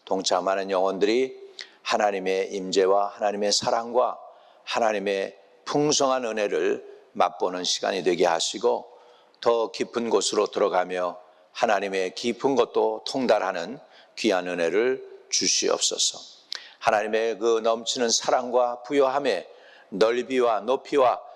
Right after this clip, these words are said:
깊이를 깨달아가는 저희들 되도록 축복해 주세요. 주 예수 그리스도 이름으로 기도하옵나이다. 아멘.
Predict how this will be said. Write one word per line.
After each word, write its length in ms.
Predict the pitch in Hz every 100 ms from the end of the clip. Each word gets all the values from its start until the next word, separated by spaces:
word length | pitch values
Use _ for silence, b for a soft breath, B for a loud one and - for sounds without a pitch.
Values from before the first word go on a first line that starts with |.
| B -
깊이를 840 | - - - 170 113 95 131 - -
깨달아가는 640 | 143 123 113 98 95 104
저희들 380 | 131 107 92 87
되도록 840 | 87 87 85 110 170 - - - -
축복해 680 | - - 151 - 147 165 -
주세요. 680 | 139 - 87 85 87 92 - B B B -
주 180 | 175 147
예수 380 | 147 143 147 123
그리스도 380 | 135 123 - 117
이름으로 680 | 107 104 101 95 120 156 -
기도하옵나이다. 1080 | 110 95 98 101 113 110 80 80 50 50 - - - - _
아멘. 800 | 82 80 85 82 76 71 -